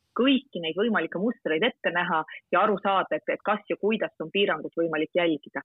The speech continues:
või järgida ja, ja mis selline, ma ei oska öelda, selline valitsusliikmete, nii endise kui praeguse valitsuse puhul, selline käibe välja, et me otsime tasakaalu, noh, nagu avatuse ja suletuse vahel või avatuse ja piirangute vahel.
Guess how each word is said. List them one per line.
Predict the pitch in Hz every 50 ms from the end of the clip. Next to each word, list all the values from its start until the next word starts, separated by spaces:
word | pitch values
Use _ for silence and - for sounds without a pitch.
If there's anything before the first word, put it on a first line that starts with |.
| _ - - - - - - 147
või | 151 160 165
järgida | 185 190 190 151 - - - - 143 - _ _ _ _ - 160
ja, | 165 160 156 156 151 151 151 151 - - - - _ - - - - - - - - - - - - _ - -
ja | 175 165 170
mis | 180 - - _ _ - 180 165 - _ _ _ - 196 170 -
selline, | 202 202 190 180 175 165 160 - _ _ _ _ _ - 165
ma | 175
ei | 185
oska | 196 196 - - 185 175
öelda, | 165 151 156 -
selline | 175 160 165 165 160
valitsusliikmete, | 180 220 226 220 220 - 170 151 - 190 196 196 190 - 180 160 151 - - 160 175
nii | 202 233 240
endise | 247 233 214 185 - - -
kui | - 175 -
praeguse | 190 190 185 180 - 214 - - 175
valitsuse | 185 180 170 - - 165
puhul, | 170 165 - _ _ _ -
selline | 180 175 -
käibe | 208 220 247 220 180 180
välja, | 196 196 165 -
et | - -
me | 196 247
otsime | 285 294 - - 220 - 147 - -
tasakaalu, | 190 233 277 - - 214 175 165 - - 160 156 151 151 151 147 151 147 _ _ _ _ _ -
noh, | 170 180 196
nagu | 180 156 - 165
avatuse | 185 214 214 196 185 - - 170 156 - - 139
ja | -
suletuse | - 170 170 175 160 160 - - 156 - - 147 147
vahel | 160 165 175 151 156
või | 156 160
avatuse | 185 208 208 185 - - 175 - 165 147 147
ja | 147 -
piirangute | 175 185 208 220 220 202 190 170 170 156 160 - _ 156 143
vahel. | 160 170 160 -